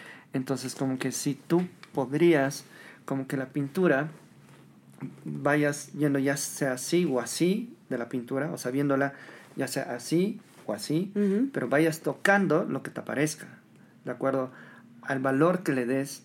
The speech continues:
Speaker 1: numérico, porque igual el piano son números,
Speaker 2: Claro.
Speaker 1: pero le das ese valor a los colores, ¿no? Digamos, verde va a ser dos, ¿no?
Speaker 2: Mm.
Speaker 1: Entonces, en el piano, ya viene de una forma más matemática,
Speaker 2: Re.
Speaker 1: ¿no? Ya que sea re, va a ser, em, dos, ¿no? Entonces,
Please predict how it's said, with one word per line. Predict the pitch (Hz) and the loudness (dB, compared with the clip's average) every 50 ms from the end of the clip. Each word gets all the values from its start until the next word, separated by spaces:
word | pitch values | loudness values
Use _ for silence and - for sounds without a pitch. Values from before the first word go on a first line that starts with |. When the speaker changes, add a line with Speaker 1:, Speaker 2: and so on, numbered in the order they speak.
| - - | -8 -4
Speaker 1:
numérico, | 139 143 143 175 202 202 196 185 185 160 156 | -2 0 2 2 4 4 2 2 2 0 0
porque | 151 139 - - 131 | 0 -2 0 0 2
igual | 127 135 139 135 | 2 2 2 2
el | 131 | 0
piano | 127 - 139 131 131 127 | 0 0 0 0 0 0
son | - - 120 117 | -2 -4 -4 0
números, | 135 160 143 120 120 127 147 - | 0 0 0 0 -2 -4 -4 -2
Speaker 2:
Claro. | - 196 190 180 170 - - - - - - - - - | 0 2 2 0 0 -4 -10 -20 -20 -20 -20 -20 -8 -4
Speaker 1:
pero | - 139 131 | -2 0 0
le | 131 135 | 2 2
das | 135 147 147 - | 2 0 0 -2
ese | 139 - - | -4 -4 -2
valor | 135 131 127 123 123 131 139 147 - - - - _ _ _ - - - - | 0 0 0 2 2 0 -2 -2 -6 -12 -20 -20 _ _ _ -20 -20 -8 -4
a | - 139 | -2 -2
los | 127 117 - | -2 -4 -6
colores, | - 127 120 123 120 - - - - - _ _ _ _ _ _ _ _ _ _ _ _ | -6 -4 -4 -4 -4 -6 -10 -18 -20 -20 _ _ _ _ _ _ _ _ _ _ _ _
¿no? | - 120 120 131 139 - _ _ _ - - - - - - _ _ - | -12 -10 -10 -10 -12 -16 _ _ _ -20 -20 -20 -20 -20 -20 _ _ -6
Digamos, | - 127 131 123 127 123 117 | -4 -2 -2 -2 -4 -4 0
verde | 127 151 160 160 156 165 | 4 4 4 6 4 4
va | 156 135 | 2 0
a | |
ser | - - 131 123 123 - - _ _ _ _ _ _ _ _ _ - | -2 -4 -6 -6 -8 -10 -14 _ _ _ _ _ _ _ _ _ -8
dos, | - - - - - - - - _ _ - | -6 -6 -6 -6 -10 -18 -20 -20 _ _ -12
¿no? | 117 117 117 135 - _ _ - - - | -10 -10 -10 -12 -14 _ _ -18 -8 -4
Speaker 2:
Mm. | 190 185 180 170 | -2 0 0 0
Speaker 1:
Entonces, | 160 160 - 135 131 127 127 120 - | -2 -4 -6 -8 -8 -6 -6 -4 -2
en | 131 131 | -2 -2
el | 131 131 | -2 0
piano, | - 151 147 151 156 156 156 175 - - - - - - _ _ - | 2 4 4 6 6 4 2 0 -2 -8 -14 -20 -20 -20 _ _ 0
ya | 147 147 | 2 4
viene | 147 175 175 170 165 | 6 6 6 6 4
de | 165 | 4
una | 180 185 175 | 4 4 2
forma | 180 185 180 170 170 175 | 2 2 4 4 4 2
más | 170 | 2
matemática, | 165 156 156 165 151 135 120 175 | 0 0 0 2 2 4 4 6
Speaker 2:
Re. | 208 202 185 - 113 | 6 6 4 4 2
Speaker 1:
¿no? | 120 139 156 156 - - - - - - - - _ | -2 -2 -4 -4 -8 -16 -20 -20 -20 -20 -20 -16 _
Ya | - 113 110 113 | -6 -6 -6 -6
que | - | -6
sea | - 135 135 127 | -4 -4 -2 0
re, | 127 143 151 165 | 2 2 2 2
va | - 135 | 2 -2
a | 131 117 | -4 -4
ser, | - 127 127 | -4 -4 -4
em, | - 131 123 120 120 120 117 117 117 113 113 | -4 -4 -4 -4 -4 -4 -4 -4 -6 -6 -8
dos, | - - 135 120 - - - - - | -6 -4 -4 -4 -4 -6 -10 -10 -8
¿no? | - 127 147 | -6 -4 -4
Entonces, | - - 143 - 135 127 - - 131 127 - - | -4 -4 -6 -8 -10 -8 -6 -8 -8 -8 -10 -14